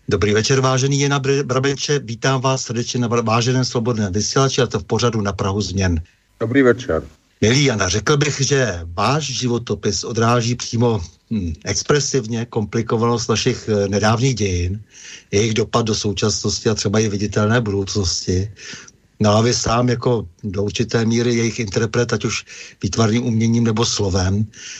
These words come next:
Speaker 1: neulpíváte na dogmatech, které, která se velká část společnosti sformovala ve zlomových momentech a to je, myslím, musím říct, vždy velmi obdivuhodné, vidět dál přes osobní malost.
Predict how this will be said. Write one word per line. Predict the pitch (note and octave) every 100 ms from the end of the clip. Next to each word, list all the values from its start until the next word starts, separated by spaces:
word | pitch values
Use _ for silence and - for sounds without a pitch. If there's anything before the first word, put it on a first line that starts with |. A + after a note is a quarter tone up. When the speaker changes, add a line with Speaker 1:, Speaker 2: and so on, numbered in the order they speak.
| -
Speaker 1:
neulpíváte | G2+ G#2+ B2 A2 A#2+ A#2+ A#2+
na | B2 A2+
dogmatech, | G#2+ A2 G2+ A#2 -
které, | G#2+ G#2+ A2 G#2+
která | A#2+ A2
se | - A2
velká | A2 A2+ A2+
část | B2 G#2+
společnosti | - G2+ G#2+ - G#2
sformovala | - A2+ G2+ G#2+ A2 A2+ A2
ve | A2 G2+
zlomových | G2+ G#2 A2 G#2+
momentech | G#2+ G2 F#2+ F2+ A2 G#2+
a | G#2+ F#2 - - - -
to | G#2
je, | G2+
myslím, | G#2+ - - A2+
musím | A2 G#2 - G#2+
říct, | G2+ G2 - A2 G#2+ G#2
vždy | F#2 G#2 F#2+ G#2+
velmi | G#2+ G2+ A2+
obdivuhodné, | A2 G2+ G#2 G2+ G2+ G2 F#2 G2 - _ - - - - _
vidět | G#2+ G#2 G#2+
dál | G#2+ G#2
přes | - G#2+ -
osobní | G2 A2 G2+
malost. | G#2+ G2+ G2 A2 - -